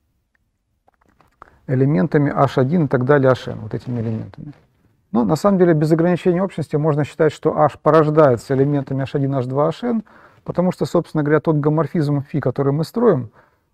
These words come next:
он, э, если даже, так сказать, не накрывает группу G, но куда-то отображает какую-то часть группы H. Здесь главное, что,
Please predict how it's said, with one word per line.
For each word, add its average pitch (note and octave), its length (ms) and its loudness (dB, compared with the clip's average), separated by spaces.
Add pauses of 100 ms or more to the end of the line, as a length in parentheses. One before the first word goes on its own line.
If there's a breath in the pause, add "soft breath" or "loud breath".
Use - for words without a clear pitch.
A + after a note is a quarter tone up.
он, F3+ 340 0
э, B2 460 -4 (160)
если E3 360 -2
даже, C#3 280 2
так - 140 -10
сказать, D3 160 -6
не D#3 60 0
накрывает F3 580 4
группу C#3 380 -2
G, A2+ 160 -2
но D3 120 -2
куда-то D3+ 420 4
отображает C3+ 560 0
какую-то C#3 420 -4
часть A2+ 400 -4
группы A2+ 380 -8
H. E3 300 -6 (400 loud breath)
Здесь C3 180 -8
главное, B2+ 400 -4
что, A#2+ 340 -6